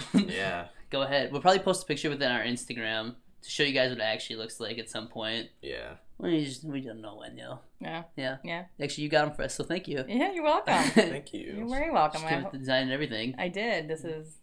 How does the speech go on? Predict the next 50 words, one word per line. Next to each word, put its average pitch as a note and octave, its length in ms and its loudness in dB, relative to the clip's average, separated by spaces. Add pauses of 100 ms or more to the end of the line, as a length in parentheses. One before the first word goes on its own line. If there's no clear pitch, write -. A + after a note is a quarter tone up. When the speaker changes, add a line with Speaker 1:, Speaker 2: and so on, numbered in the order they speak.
(400)
Speaker 3:
round F3 320 -4
one. E3+ 400 0 (140)
Speaker 1:
This C3+ 140 -4
is C3+ 120 -4
limited C#3+ 320 6
edition, B2+ 320 2
actually, A2+ 400 0
'cause B2 120 -8
we're C3+ 80 0
not B2 140 4
printing B2 240 0
any A2+ 140 -2
more A2 160 -2
of A2 80 -4
these. A2+ 160 -8
We C#3+ 60 4
have D3 100 8
a - 20 2
different B2+ 360 -2
design A#2 420 -2
in A#2 100 -2
our A2+ 100 0
minds A2 340 -2
that A2 100 0
we B2+ 100 -2
wanna G#2 220 -6
do G#2 180 -12
now. A2 420 -6
Speaker 3:
Yes, D3 240 -2
these D#3 140 -4
are E3 140 6
the E3 60 4
limited D3+ 340 -2
edition D3 380 -6
ones, C#3+ 260 -6
so D3+ 300 0
Speaker 1:
'Cause - 140 -16
we D3+ 60 4
only D3+ 140 6
had C#3+ 120 4
twenty-five B2 600 4
of A#2 60 -4
'em, A2 200 -4
and - 20 -4
I A#2+ 80 -2
think C3 180 -2
we're C#3+ 80 4
already C3 140 4
down B2+ 260 2
to A#2 320 -2